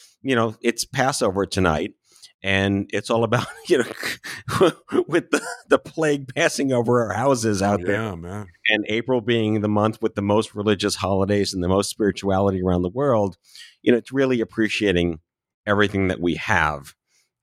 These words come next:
Speaker 1: and how we're trying to, I say, make it suck a little less for everyone else by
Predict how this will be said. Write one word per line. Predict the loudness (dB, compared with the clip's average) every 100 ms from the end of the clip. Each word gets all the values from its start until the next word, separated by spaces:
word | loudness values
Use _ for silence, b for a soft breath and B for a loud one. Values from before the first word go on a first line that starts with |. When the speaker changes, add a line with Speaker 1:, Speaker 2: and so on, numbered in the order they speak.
| -4
Speaker 1:
and | 0 2
how | 2
we're | 2 2 0
trying | 0 0 2 0
to, | 0 2 2 -2 -12 _ _ _ -20 _ B
I | -6
say, | -2 2
make | 2 2
it | -2 0
suck | 0 2
a | 2
little | 2 2
less | 2 0
for | -2 -2
everyone | 2 2 2
else | 0 -2
by | -2 0 2 0